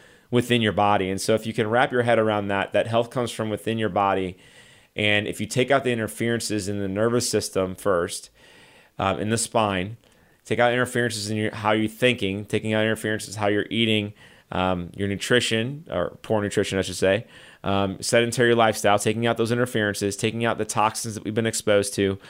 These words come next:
Um, if we take out the interferences, the body will heal itself. It's, it's pretty, it's pretty amazing. And so let's think about this, though. When do we actually ever take care of our central nervous system?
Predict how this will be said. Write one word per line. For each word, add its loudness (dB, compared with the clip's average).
Um, 0
if 0
we 0
take 0
out 0
the 2
interferences, -2
the -2
body 2
will 0
heal 2
itself. 0
It's, -8
it's -4
pretty, 0
it's -20
pretty 2
amazing. 2
And -4
so 4
let's 2
think 0
about 2
this, -2
though. 2
When 0
do 2
we 4
actually 2
ever 4
take 0
care 4
of 2
our 2
central 2
nervous 0
system? -6